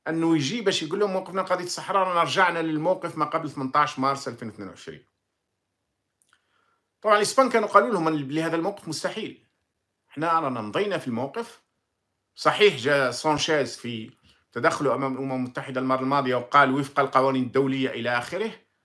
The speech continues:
لكن قال لهم: "إحنا رانا مشينا في موقف لا يمكن أن نتراجع عليه".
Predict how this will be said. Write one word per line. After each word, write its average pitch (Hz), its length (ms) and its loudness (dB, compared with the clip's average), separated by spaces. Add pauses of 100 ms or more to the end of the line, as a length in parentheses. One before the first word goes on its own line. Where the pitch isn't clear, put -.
(340)
لكن 120 200 -10
قال 180 160 2
لهم: 190 100 -2
"إحنا - 200 -4
رانا 156 200 0
مشينا 160 280 -4
في 147 100 -8
موقف 156 320 -8
لا 135 80 -2
يمكن 156 240 -8
أن 131 80 -6
نتراجع 110 320 -6
عليه". 69 240 -20